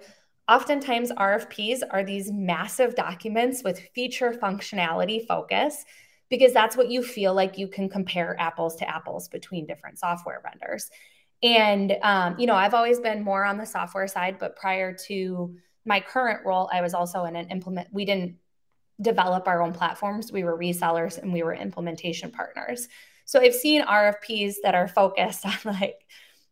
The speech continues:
what the implementation side would look like. And I would promise you, when I would get an R F P that would be four hundred questions,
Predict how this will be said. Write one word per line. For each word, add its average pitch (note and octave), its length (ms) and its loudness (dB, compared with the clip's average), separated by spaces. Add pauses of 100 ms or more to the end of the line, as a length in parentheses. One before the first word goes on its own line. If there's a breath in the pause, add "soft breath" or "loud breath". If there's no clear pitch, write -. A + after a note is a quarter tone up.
(100)
what A#3+ 240 8
the A#3 120 4
implementation A3+ 760 0
side A#3+ 220 0
would A#3+ 120 -4
look B3 180 0
like. C4+ 300 4
And D4+ 120 0
I D#4 140 2
would G#3 200 -6
promise D4 500 2
you, F3 260 4
when F#3+ 200 0
I G3 120 2
would C4 140 0
get B3+ 140 6
an B3 100 2
R A#3+ 220 4
F C4 120 -2
P A#3+ 180 -2
that F#3+ 140 0
would F#3+ 120 -6
be F#3+ 120 -8
four G3+ 300 -2
hundred A3+ 360 -2
questions, F3 720 -2